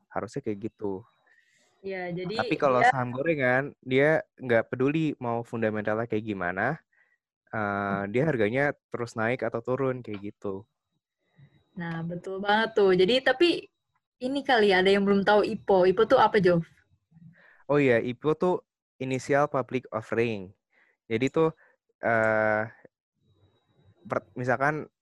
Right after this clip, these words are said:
Speaker 1: lo punya perusahaan nih, terus lo butuh dana dari investor. Nah,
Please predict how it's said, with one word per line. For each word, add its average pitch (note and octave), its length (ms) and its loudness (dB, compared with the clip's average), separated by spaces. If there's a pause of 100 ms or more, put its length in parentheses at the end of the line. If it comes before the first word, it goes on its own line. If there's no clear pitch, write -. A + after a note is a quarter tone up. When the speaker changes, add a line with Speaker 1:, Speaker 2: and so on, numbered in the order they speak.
(100)
Speaker 1:
lo C3+ 160 -4
punya B2+ 320 -4
perusahaan A2+ 560 0
nih, A2+ 420 -8
terus - 380 -8 (160)
lo A#2+ 160 -2
butuh A2+ 480 -2 (400)
dana A2 320 -2
dari A2 320 -2
investor. A2 560 -4
Nah, G2 240 -4